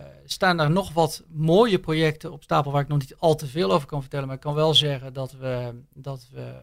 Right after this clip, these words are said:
een, eh, samenwerking aan het opstarten zijn met een van de meest vooruitstrevende en vooraanstaande, eh, musea ter wereld. Eh,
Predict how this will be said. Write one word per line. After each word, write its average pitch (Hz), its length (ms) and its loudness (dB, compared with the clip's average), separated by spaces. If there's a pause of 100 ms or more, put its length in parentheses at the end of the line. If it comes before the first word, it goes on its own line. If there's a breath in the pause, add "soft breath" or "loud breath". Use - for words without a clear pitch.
een, 131 260 -10
eh, 127 100 -14
samenwerking 151 500 -2
aan 135 80 -10
het - 80 -20
opstarten 139 540 -12
zijn 123 340 -8
met 127 220 -12
een 139 180 -12
van 131 140 -14
de 127 60 -10
meest 127 260 -12
vooruitstrevende 143 920 -4
en 123 80 -12
vooraanstaande, 131 880 -2 (600)
eh, 120 540 -10
musea 143 680 4
ter 185 180 -2
wereld. 190 500 -10 (180)
Eh, 67 160 -16